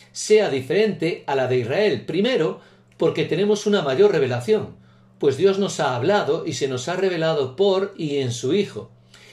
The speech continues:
Y segundo, porque hemos recibido su Espíritu.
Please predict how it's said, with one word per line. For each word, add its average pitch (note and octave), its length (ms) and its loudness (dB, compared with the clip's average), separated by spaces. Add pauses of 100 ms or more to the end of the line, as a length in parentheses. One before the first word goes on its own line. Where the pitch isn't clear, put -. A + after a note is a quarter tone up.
Y E3 120 -4
segundo, F3+ 640 0
porque C3+ 240 0
hemos G#3+ 180 2
recibido E3+ 580 -2
su - 160 -6
Espíritu. A#2+ 560 -6